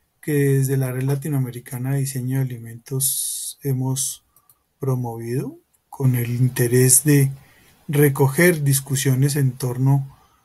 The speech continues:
a la alimentación y entender que nuestra identidad está vinculada a lo que comemos, por eso comes lo que eres,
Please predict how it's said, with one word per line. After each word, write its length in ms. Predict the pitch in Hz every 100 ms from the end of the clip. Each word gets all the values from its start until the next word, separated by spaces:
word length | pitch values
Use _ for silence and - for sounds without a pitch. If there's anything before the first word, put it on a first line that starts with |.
| _ _ _
a 140 | - 143
la 200 | 135 127
alimentación 1080 | 131 131 127 123 123 - 143 139 147 139 135 _ _ _ _ _ _ _ _
y 180 | 175
entender 540 | 156 143 151 139 139 135
que 120 | 165
nuestra 360 | 170 151 139 143
identidad 480 | 135 131 135 135
está 220 | 127 - 147
vinculada 880 | 151 156 139 131 123 120 127 139 _
a 120 | 160
lo 160 | 139 135
que 140 | 135
comemos, 480 | 135 123 143 170 185
por 220 | - 123
eso 420 | 117 - 139 139 - _ _ _ _ _
comes 380 | - 160 160 160
lo 160 | 151
que 260 | 139 135 131
eres, 640 | 135 143 135 - - -